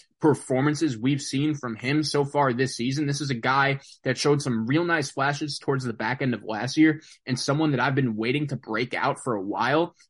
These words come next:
And he last night played one of his better games of the season. So I think this U S C team is one to watch going forward.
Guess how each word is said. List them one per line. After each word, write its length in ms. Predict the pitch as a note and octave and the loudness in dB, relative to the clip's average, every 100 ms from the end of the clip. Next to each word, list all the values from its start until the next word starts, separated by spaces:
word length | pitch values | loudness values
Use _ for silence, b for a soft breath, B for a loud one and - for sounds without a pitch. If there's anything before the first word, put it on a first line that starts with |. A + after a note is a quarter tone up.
| - | -6
And 160 | A#2+ | -4
he 460 | - F#3 G3 G3+ - _ _ | -4 -2 -2 -4 -8 _ _
last 280 | A#2+ D3 C#3+ | 2 4 4
night 280 | D3+ C#3+ C3+ | 0 0 0
played 260 | D#3 D3 B2 | 2 2 2
one 140 | D3 | -2
of 60 | D3+ | -2
his 200 | C#3+ A2+ | -2 -2
better 300 | C3 C#3 C3 | 0 0 2
games 400 | B2+ C3 B2 - | 0 0 -2 -4
of 180 | C3+ B2+ | -6 -4
the 80 | G2 | -6
season. 600 | - F3+ C3 A2+ A2+ - _ _ _ _ _ _ _ - | -2 0 0 0 -4 -10 _ _ _ _ _ _ _ 0
So 140 | - | 4
I 100 | D#3+ | 4
think 180 | F3 D3+ | 4 4
this 200 | D#3+ C#3 | 4 4
U 200 | C#3 D#3 | 6 6
S 160 | C#3 | 4
C 180 | - D3 | 0 -2
team 420 | B2+ D3+ C3+ A#2+ B B _ - | 0 2 2 0 B B _ -2
is 180 | C3 | 0
one 220 | B2 D3 B2+ | 2 4 4
to 80 | |
watch 340 | B2 C#3 C3 - | 4 2 2 0
going 280 | C3+ B2+ A2+ | -2 -2 -2
forward. 360 | C3 D3 D3+ | 4 4 4